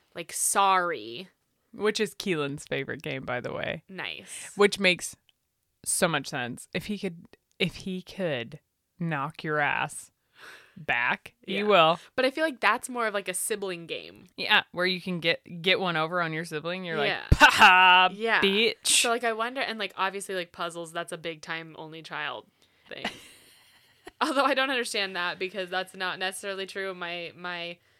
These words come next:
Speaker 1: my thought process is very flawed. I understand that because, um,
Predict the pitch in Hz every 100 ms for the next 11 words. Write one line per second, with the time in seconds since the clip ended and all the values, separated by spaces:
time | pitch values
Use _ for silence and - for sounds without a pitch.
0 | _ _ _ _ _ - 175 196 185 208
1 | 185 202 185 - 180 160 165 185 196 185
2 | - 170 160 156 160 - - 175 160 165
3 | 180 170 160 160 175 160 185 160 151 147
4 | - - - 175 165 160 160 160 151 92